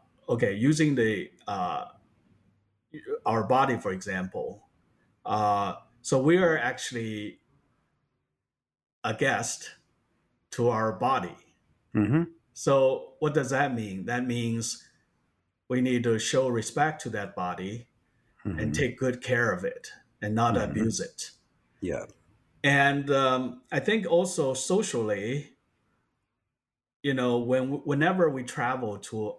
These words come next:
Speaker 1: other countries or even live in that countries,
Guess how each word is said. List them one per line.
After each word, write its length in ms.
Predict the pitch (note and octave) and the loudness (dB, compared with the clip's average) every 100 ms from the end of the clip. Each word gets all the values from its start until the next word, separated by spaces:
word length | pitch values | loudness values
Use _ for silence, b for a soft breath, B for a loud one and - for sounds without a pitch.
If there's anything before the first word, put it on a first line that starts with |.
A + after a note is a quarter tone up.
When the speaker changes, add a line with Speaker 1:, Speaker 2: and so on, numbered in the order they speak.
| - | -6
Speaker 1:
other 440 | C3 A#2+ G#2+ G#2 | -2 0 0 -4
countries 840 | - D#3 D#3+ G2 - C3+ - - - | -2 -2 -2 -6 -10 -10 -10 -10 -4
or 240 | A#2 A#2 A2 | 0 0 0
even 360 | B2+ B2 A2 | -2 -2 -2
live 240 | C3 F#3+ C#3+ | 2 2 0
in 140 | G#2 | -8
that 200 | G#2 F2 | -10 -12
countries, 680 | - E2+ - - F2+ - - | -14 -14 -16 -16 -14 -14 -16